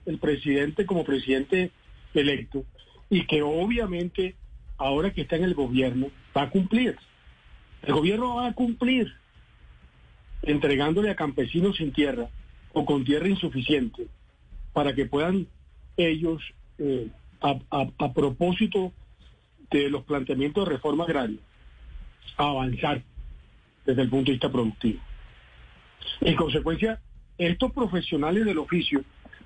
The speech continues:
lo que están haciendo es dificultando los hechos. Eh, Fedegan lo tiene claro, sabe pa' dónde van las cosas.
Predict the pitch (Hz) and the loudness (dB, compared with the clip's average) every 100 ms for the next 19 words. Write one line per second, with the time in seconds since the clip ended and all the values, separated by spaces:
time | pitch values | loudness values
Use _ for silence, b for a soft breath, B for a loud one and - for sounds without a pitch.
0 | - 147 139 135 156 214 - 202 196 196 | 0 0 2 0 0 0 2 0 2 0
1 | 190 185 - 226 214 208 - 156 143 190 | 0 -2 0 2 2 -2 -2 -8 -2 0
2 | 254 247 214 180 240 - - - - - | 2 2 0 0 0 -2 -8 -20 -20 -20
3 | - - - - - - - - - - | -20 -20 -20 -20 -20 -20 -20 -20 -20 -12
4 | - 165 170 - - - 156 151 143 135 | -2 0 0 -4 -14 -4 0 2 0 0
5 | 160 233 254 - 151 139 151 185 202 220 | 0 -2 -4 -4 -2 0 0 0 0 0
6 | 233 160 - - _ _ - - - _ | 0 -4 -8 -20 _ _ -20 -20 -20 _
7 | _ _ _ - 175 185 220 202 196 208 | _ _ _ -4 0 0 0 0 0 2
8 | 202 208 202 185 226 226 - | 0 0 0 -2 -2 -2 -4